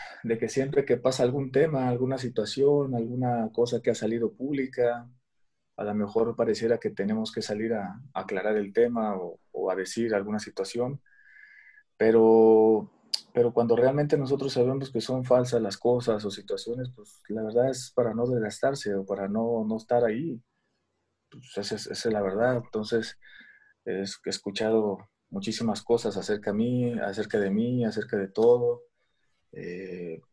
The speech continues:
y la verdad es de que no tengo que salir a, a decir alguna situación. Al contrario, yo creo que estoy demasiado ocupado en otras cosas como para salir a, a desmentir algunas, algún tema. De lo que,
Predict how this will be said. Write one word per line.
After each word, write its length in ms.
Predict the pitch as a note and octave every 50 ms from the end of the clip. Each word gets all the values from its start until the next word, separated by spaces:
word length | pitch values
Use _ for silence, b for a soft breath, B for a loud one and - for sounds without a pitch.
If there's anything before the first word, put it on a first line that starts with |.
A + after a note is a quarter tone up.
| _ _ _ _ _ _ _
y 260 | - G2+ G#2+ G2+ G2+
la 160 | G2 G2+ G2+
verdad 220 | G2+ G2+ G2+ A#2 A#2+
es 60 | B2
de 100 | B2+ B2+
que 100 | B2 A2+
no 160 | A#2 A#2+ A#2
tengo 320 | - A#2+ B2 B2 A#2 A#2 -
que 100 | - A#2
salir 300 | - A#2 A2+ B2 A#2+ A#2+
a, 280 | A2+ G#2+ G#2+ - - _ _ B B B B B B B B B _
a 60 | -
decir 280 | F#2+ - - - A2+ A2+
alguna 240 | G#2+ G#2+ A#2 A#2 A2+
situación. 720 | - - - F#2+ G2 - - - C3+ C#3 C#3 B2 B2+ - - _ _ _ _ - G#2
Al 120 | G2+ G2+ -
contrario, 480 | - F#2+ F#2+ F#2+ G#2+ A2 A#2+ B2 B2
yo 140 | A2 A2 A2
creo 140 | - A2+ A2
que 80 | - A#2
estoy 440 | G#2+ - - A2+ A#2+ A#2 A2 A2+ - _
demasiado 800 | - B2 G#2 G2+ G2+ G2 G2 - A2+ A#2 A#2+ A#2 G#2+ G#2+ - - _ _ _ _ _ _ _ -
ocupado 520 | - G3+ - - - - A2 A2+ A#2+ B2
en 60 | A#2+
otras 240 | A#2+ A#2+ A#2+ A2 -
cosas 280 | - A#2 A2+ A#2+ A#2 -
como 260 | - G#2 G2 F#2 F#2+
para 160 | F2 E2 F2
salir 320 | - - F#2 F#2 G2 G#2
a, 260 | G#2+ G#2 F#2+ F2 F2+ - - -
a 40 | G2+
desmentir 420 | G2 G2 G2+ G#2 G2+ G2 G#2+ G#2 G#2
algunas, 440 | G2+ G2+ G#2+ G#2+ G#2+ G#2+ - - -
algún 340 | - - C#3+ - G#2+ G#2+ G#2
tema. 340 | - A#2 A2+ A2+ G#2+ G#2+ - B B B B B B B B B B B B B B _ _ -
De 140 | - B2+ C3
lo 220 | C3+ C3+ C3 B2+
que, 880 | B2+ C#3+ C3 C3 B2+ B2+ B2+ B2+ B2+ B2+ B2 B2 A#2+ A#2+ A#2+ A#2+ -